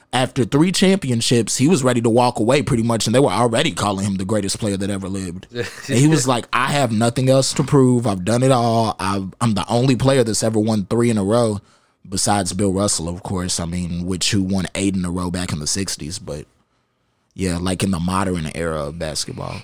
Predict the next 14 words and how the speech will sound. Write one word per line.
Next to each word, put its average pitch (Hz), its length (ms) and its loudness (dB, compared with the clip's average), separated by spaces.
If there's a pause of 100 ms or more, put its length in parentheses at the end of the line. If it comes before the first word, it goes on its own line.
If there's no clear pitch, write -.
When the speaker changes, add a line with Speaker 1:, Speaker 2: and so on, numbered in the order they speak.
(460)
Speaker 1:
Like, 98 180 -4
he 107 220 2
was 151 200 4
like, 107 360 0
"I 104 120 0
have 104 120 0
nothing 110 340 -2
else 113 240 0
to 98 80 -2
prove. 120 460 2
I've 92 160 -2
done 107 200 0
it 110 120 2
all." 110 500 2